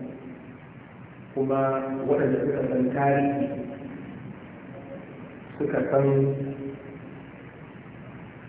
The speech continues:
hadisan manzon Allah sallallahu alaihi wasallam, kuma suna da ƙwarewa wajen sanin Alƙur'ani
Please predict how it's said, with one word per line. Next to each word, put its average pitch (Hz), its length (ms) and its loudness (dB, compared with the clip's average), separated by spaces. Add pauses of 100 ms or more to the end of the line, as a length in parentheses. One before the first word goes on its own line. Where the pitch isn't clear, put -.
(280)
hadisan 123 400 4
manzon 127 320 6
Allah 127 220 6
sallallahu 123 420 4
alaihi 117 320 2
wasallam, 120 340 -2 (1500)
kuma 127 260 4
suna 139 320 8
da - 60 4 (100)
ƙwarewa 143 500 10 (140)
wajen 131 320 8
sanin 139 320 4
Alƙur'ani 117 580 -2